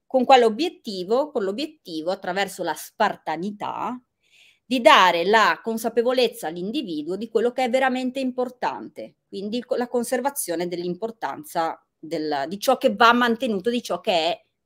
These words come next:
essenziale, ovvero legato all'essenza.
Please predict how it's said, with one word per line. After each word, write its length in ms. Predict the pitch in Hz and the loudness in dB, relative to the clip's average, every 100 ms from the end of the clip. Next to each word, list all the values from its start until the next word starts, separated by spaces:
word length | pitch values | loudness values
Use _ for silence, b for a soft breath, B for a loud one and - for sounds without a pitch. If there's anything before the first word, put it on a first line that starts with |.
| _ | _
essenziale, 1600 | - 226 220 - - 214 196 196 - 180 175 160 151 165 160 - _ | 6 6 6 -2 -4 -2 -2 -4 -4 0 0 0 0 0 -2 -6 _
ovvero 760 | 196 165 165 180 156 160 220 311 | -6 -4 -4 0 2 2 0 0
legato 800 | 262 254 262 220 190 180 - 226 | 2 4 4 6 4 4 2 0
all'essenza. 1120 | 233 233 226 - - 208 160 147 - 139 | 2 2 -2 -8 -4 -2 -2 -6 -10 -10